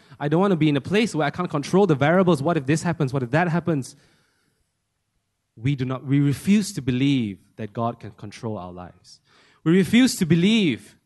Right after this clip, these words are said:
that God is in control. And what that manifests as is a panic attack, right?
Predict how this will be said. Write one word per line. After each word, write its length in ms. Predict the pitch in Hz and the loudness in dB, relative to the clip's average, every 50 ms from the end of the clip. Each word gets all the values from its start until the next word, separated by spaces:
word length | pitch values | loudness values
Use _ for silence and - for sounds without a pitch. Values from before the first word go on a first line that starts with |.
| _ - | _ -8
that 140 | 135 123 113 | -8 -4 -2
God 320 | 135 135 139 143 143 143 | 0 2 2 2 0 -2
is 140 | 131 123 131 | -6 -10 -10
in 60 | 113 | -10
control. 380 | - 113 110 - - 156 160 160 | -8 -8 -8 -4 0 0 2 2
And 140 | 143 139 | 2 0
what 220 | 139 175 170 151 139 | 0 0 -2 -2 -2
that 180 | 156 180 175 | -2 0 0
manifests 440 | 160 156 175 190 - 220 214 196 - | 2 2 2 2 2 0 0 0 0
as 360 | 190 214 254 277 - - - - _ _ _ _ _ _ - | 0 0 0 0 -2 -6 -14 -20 _ _ _ _ _ _ -6
is 300 | 135 131 131 127 - - | -4 -2 -2 -4 -6 -12
a 80 | - - | -16 -12
panic 260 | - 147 160 165 135 | -10 -8 -8 -8 -10
attack, 280 | 107 - 113 98 82 - _ | -12 -14 -16 -16 -16 -18 _
right? 200 | - 110 117 - | -20 -20 -20 -20